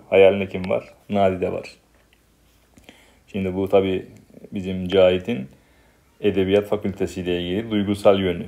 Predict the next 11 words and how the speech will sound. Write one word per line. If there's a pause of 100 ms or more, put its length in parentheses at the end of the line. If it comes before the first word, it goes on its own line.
(180)
Bir
de
siyasi
hayalleri
var
bunun. (1400)
Nedir
o? (880)
Hayatı
muhayyel. (1200)
Yani